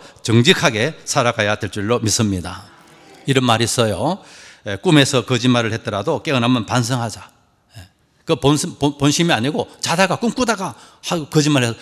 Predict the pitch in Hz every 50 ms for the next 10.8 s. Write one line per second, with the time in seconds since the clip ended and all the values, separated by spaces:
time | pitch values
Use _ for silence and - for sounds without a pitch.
0 | - - - - 180 214 - 226 - - 254 247 233 226 214 196 208 214 190 139
1 | 135 - 151 175 226 214 143 98 - - 190 175 185 165 156 147 135 127 123 110
2 | 98 - - 147 135 123 117 120 101 98 98 98 92 80 - 101 101 - - _
3 | _ _ _ _ _ _ - 113 110 - 123 120 117 101 - - - - - 113
4 | 110 - 127 123 120 120 107 - 120 110 107 107 107 104 92 98 - 120 110 101
5 | 98 - 127 110 101 92 85 95 113 175 160 92 - - - - - _ _ _
6 | - - 139 170 185 - 208 196 143 156 151 151 156 - 127 101 95 90 98 98
7 | 101 87 - - - - - - - 107 101 120 170 190 151 165 170 185 170 -
8 | 127 104 95 - 101 90 87 90 _ - - _ - 139 120 98 95 104 107 101
9 | - - 107 95 87 85 - - - - - _ _ _ _ _ _ _ - 117
10 | 110 113 101 113 107 90 131 123 120 113 110 110 113 151 196 202